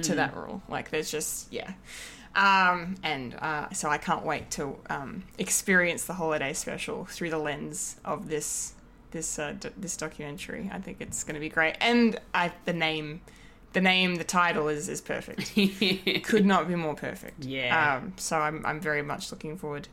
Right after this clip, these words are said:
Speaker 1: to this.
Speaker 2: Yes.
Speaker 1: Uh, Fulia, what did you think?
Speaker 2: Um,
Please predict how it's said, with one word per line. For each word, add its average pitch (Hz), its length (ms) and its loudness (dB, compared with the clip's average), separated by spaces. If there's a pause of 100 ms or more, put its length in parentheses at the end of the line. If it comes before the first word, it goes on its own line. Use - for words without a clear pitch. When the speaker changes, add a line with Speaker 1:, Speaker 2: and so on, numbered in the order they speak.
Speaker 1:
to - 160 -10
this. - 1080 -10 (160)
Speaker 2:
Yes. - 280 -6
Speaker 1:
Uh, 156 300 4
Fulia, 165 480 4
what 170 80 2
did 165 180 -2
you 151 140 -4
think? - 340 -14 (680)
Speaker 2:
Um, 214 540 6